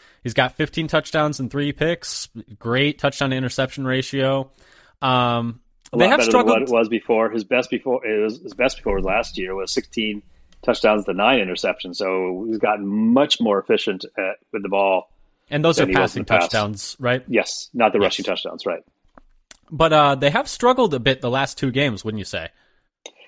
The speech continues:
Speaker 2: Yeah, uh, both of 'em. You know, they, they, they got their first loss of the year two weeks ago to the,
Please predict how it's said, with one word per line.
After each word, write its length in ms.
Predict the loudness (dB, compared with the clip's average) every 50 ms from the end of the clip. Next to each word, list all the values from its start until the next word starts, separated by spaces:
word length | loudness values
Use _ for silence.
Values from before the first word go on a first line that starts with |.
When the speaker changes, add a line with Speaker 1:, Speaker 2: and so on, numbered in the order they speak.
| _ _ _
Speaker 2:
Yeah, 240 | 2 4 4 4 2 -2 -8 -20 _ -4
uh, 140 | -2 -2 -2
both 300 | 0 2 2 2 2 0
of 100 | -2 -2
'em. 160 | -4 -6 -8 _ _ _ -12
You 100 | -8 -6
know, 80 | -6 -4
they, 220 | -4 -4 -4 -4
they, 520 | -4 -4 -4 -2 -2 -2 -4 -6 -8 -10 -12 -14 -12 -10
they 140 | -8 -6
got 100 | -6 -4
their 100 | -6 -6 -8 -4 -2
first 240 | -2 -2 -2 -2 -2
loss 340 | 0 0 0 0 -2 -6
of 60 | -8 -6
the 60 | -4
year 180 | -2 -2 -2 -2
two 200 | -4 -6 -8 -6
weeks 260 | -6 -6 -8 -6 -4
ago 320 | -2 0 2 2 2 0 -2
to 360 | -4 -4 -4 -2 -2 -2 -2
the, 380 | -2 -4 -4 -4 -4 -6 -6